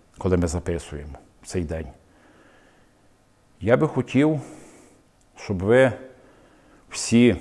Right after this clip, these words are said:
прочитали мій роман про Івана Франка "Руки і сльози". Так вийшло, що його нема в книгарнях. Будь ласка, пишіть мені. Завдяки вам моє коло читачів теж розширилося,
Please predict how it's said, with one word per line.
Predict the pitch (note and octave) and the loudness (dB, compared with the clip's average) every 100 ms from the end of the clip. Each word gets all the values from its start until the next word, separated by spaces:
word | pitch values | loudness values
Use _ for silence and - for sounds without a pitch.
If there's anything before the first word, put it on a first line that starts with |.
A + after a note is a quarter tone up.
| - - _ - | -8 -20 _ -12
прочитали | - - G#2+ C#3 D3+ D#3+ | -6 -4 2 6 6 4
мій | D3 C#3 | 2 4
роман | B2+ A#2+ B2+ C3+ | 4 6 4 2
про | C3+ A#2 | 0 2
Івана | G#2+ A2 A2+ | 4 4 2
Франка | - G2 F#2+ E2 A2 | -2 -4 -4 2 2
"Руки | G2+ G2 - G2 | 4 0 -4 -8
і | |
сльози". | E2+ - F2+ F2 D#2 D2 - _ _ - | -8 -6 -4 -4 -6 -14 -20 _ _ 2
Так | C3+ C3 | 2 6
вийшло, | D3+ D3+ - C#3 | 6 6 2 -2
що | C3+ | 2
його | A#2+ A#2+ | 2 4
нема | A#2 A2+ G#2+ | 4 4 4
в | F2 | 2
книгарнях. | F#2 E2+ F2 D#2 C#2 - - - _ _ _ - | -6 -6 -6 -8 -12 -16 -20 -20 _ _ _ -10
Будь | F#2+ | 2
ласка, | A#2 C3+ - | 4 4 2
пишіть | C3+ C#3+ - D3 - | -6 -6 -4 -4 -4
мені. | C2+ C2+ A#2+ - _ _ - - - - - | -8 -10 -14 -18 _ _ -20 -20 -20 -8 0
Завдяки | G2+ C3+ C3 - E3 | 6 6 8 8 10
вам | D#3+ E3+ E3+ | 12 10 10
моє | E3 E3 | 8 8
коло | E3 E3+ E3+ | 12 12 12
читачів | E3+ - D3+ - E3 D#3 | 6 2 2 8 6 8
теж | C3+ C#3 D#3+ | 10 10 8
розширилося, | G3 - - B2+ F#2+ F#2 F#2 - | -2 0 8 8 8 4 -2 -8